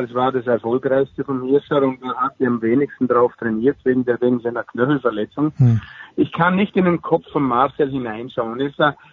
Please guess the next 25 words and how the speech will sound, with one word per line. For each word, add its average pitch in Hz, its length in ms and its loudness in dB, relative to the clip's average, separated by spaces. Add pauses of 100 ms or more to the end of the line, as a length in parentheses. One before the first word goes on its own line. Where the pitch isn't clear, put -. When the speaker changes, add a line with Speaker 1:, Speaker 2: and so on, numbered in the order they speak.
(140)
Speaker 1:
er 143 80 -2
ist 139 80 -4
eine 160 200 2 (140)
absolute 160 720 -2
Ausnahmeerscheinung, 143 1040 0
nicht 156 140 -2
nur 151 180 2
von 135 140 -4
seiner 135 320 -2 (480)
Leistung, 139 580 0
sondern 139 300 2
auch, 147 240 2 (160)
was 135 160 0
in 143 140 -2
seinem 139 280 -2
Kopf - 220 -4 (100)
vorgeht. 123 560 -2
Und, 127 220 4
ähm, 127 240 4 (840)
ich - 340 -4
kann 165 280 2
das 156 120 4
nicht 165 260 0
eruieren. 127 640 0
Also 135 360 0